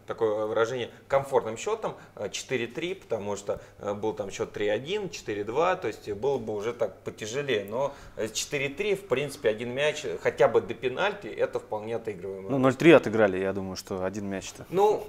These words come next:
Speaker 1: да, согласен, но посмотрим. Всё-таки Крыма немножечко, э, соперник, э, посерьёзнее, чем Экстрем-, Экстремнет, это раз. Во-вторых, я думаю, что в плей-офф и настрой будет совершенно другой. Но отдадим должное всё-таки,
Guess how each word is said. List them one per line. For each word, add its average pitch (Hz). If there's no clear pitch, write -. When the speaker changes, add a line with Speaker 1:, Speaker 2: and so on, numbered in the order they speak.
Speaker 1:
да, 156
согласен, 156
но 165
посмотрим. 151
Всё-таки 120
Крыма 139
немножечко, 110
э, 101
соперник, 107
э, 110
посерьёзнее, 170
чем 120
Экстрем-, 123
Экстремнет, 127
это 123
раз. 175
Во-вторых, 117
я 117
думаю, 110
что -
в -
плей-офф 127
и 110
настрой 117
будет 90
совершенно 98
другой. 95
Но 165
отдадим 151
должное 104
всё-таки, -